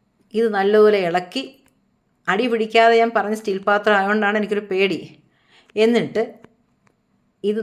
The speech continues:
നല്ലതുപോലെ ഇളക്കി കൊടുക്കുക. ഇത് ഇളക്കിയിട്ട് ഒന്ന് കുറുകി വരുമ്പം രണ്ട് ടേബിൾ സ്പൂൺ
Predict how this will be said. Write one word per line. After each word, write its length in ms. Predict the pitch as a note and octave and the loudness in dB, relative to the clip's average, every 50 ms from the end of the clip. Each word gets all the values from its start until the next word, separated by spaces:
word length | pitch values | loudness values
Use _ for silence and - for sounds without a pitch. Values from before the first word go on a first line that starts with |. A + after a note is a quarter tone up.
| G3+ G3+ | -4 -2
നല്ലതുപോലെ 480 | F#3+ F#3+ G#3 A3 G3+ F#3 F3+ G3 A#3+ B3+ A3+ | 0 2 4 4 4 4 2 2 2 2 4
ഇളക്കി 220 | G#3+ A3 A3 A#3+ G#3 | 2 2 0 -2 -2
കൊടുക്കുക. 320 | G3 F3+ F3+ E3 D#3 D3+ C3+ - - - - _ _ _ _ _ _ _ _ _ _ _ _ _ _ _ _ _ _ _ _ - G#3+ | -2 -2 -2 -2 -2 -4 -4 -6 -10 -16 -20 _ _ _ _ _ _ _ _ _ _ _ _ _ _ _ _ _ _ _ _ -10 -8
ഇത് 100 | A3 G#3+ A#3+ G#3+ F3+ | -4 0 0 0 2
ഇളക്കിയിട്ട് 560 | F3 G3+ G#3 G#3+ - B3 A3+ E3+ - - A3 - - - - _ _ _ _ _ _ _ _ _ _ _ _ _ _ _ _ _ _ _ - G#3+ | 2 0 -2 -2 0 0 0 0 0 -2 -4 -4 -4 -8 -20 _ _ _ _ _ _ _ _ _ _ _ _ _ _ _ _ _ _ _ -6 -4
ഒന്ന് 120 | A#3 C4 C4 B3+ | -4 -4 -4 0
കുറുകി 300 | A#3+ A#3 A3+ B3+ B3+ C#4+ C4 | 2 2 2 4 2 2 0
വരുമ്പം 360 | G#3+ F#3 E3 D#3+ D#3 F3 G#3 C4+ - - _ _ _ _ _ _ _ - | 0 0 -2 -4 -4 -6 -8 -10 -14 -18 _ _ _ _ _ _ _ -6
രണ്ട് 280 | F#3+ G3+ A3+ B3+ C4+ D4+ - - | -4 -4 -2 -2 -2 -2 2 4
ടേബിൾ 240 | A3 G3+ F#3+ F3 F3 - | 4 4 4 0 -4 -6
സ്പൂൺ 180 | - - G3 A3 | -8 -10 -12 -12